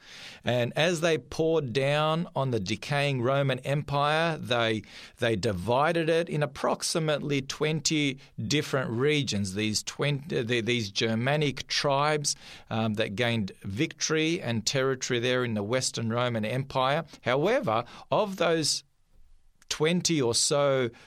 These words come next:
uh, Germanic tribes that, that initially became part of the breakup of the Roman Empire,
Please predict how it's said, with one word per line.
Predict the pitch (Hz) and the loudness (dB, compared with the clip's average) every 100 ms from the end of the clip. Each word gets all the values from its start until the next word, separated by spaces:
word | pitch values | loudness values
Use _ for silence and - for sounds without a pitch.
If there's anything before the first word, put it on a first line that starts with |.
| - | -8
uh, | 110 107 107 | -2 0 0
Germanic | 98 123 120 139 139 117 | 0 2 2 2 0 -2
tribes | - 135 135 156 123 | -2 2 2 0 0
that, | 123 113 110 - 120 | 0 2 0 -2 0
that | 120 113 - - - | 2 0 -4 -16 -8
initially | - 120 151 175 185 143 120 | -2 2 4 4 2 2 0
became | 131 - 131 123 113 | -2 -2 0 0 -2
part | - 127 135 147 | -2 2 2 2
of | 131 113 | 0 0
the | 110 | -2
breakup | 92 120 135 135 123 | 0 0 2 0 0
of | 120 110 | 0 0
the | 110 | 0
Roman | 117 120 113 | 2 2 0
Empire, | 123 123 135 160 | -2 0 0 0